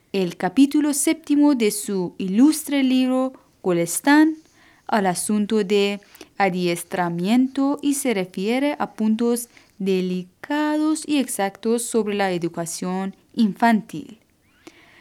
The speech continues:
En nuestras obras artísticas como la poesía, historia,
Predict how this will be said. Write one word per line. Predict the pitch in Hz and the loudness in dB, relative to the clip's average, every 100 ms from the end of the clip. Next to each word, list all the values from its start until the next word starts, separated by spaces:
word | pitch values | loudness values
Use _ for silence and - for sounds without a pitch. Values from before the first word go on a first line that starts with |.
| - - | -20 0
En | 311 311 | 4 8
nuestras | 294 285 262 269 | 6 6 4 4
obras | 254 262 - | 4 2 4
artísticas | - 214 - 285 - 320 320 320 320 | 2 4 2 0 2 0 2 2 0
como | 233 214 208 202 | -2 0 0 0
la | 185 175 | -2 -2
poesía, | 170 165 - 220 214 214 | -4 -4 -4 -2 0 0
historia, | 202 180 - 233 233 226 226 226 | -2 -6 -4 2 4 4 4 2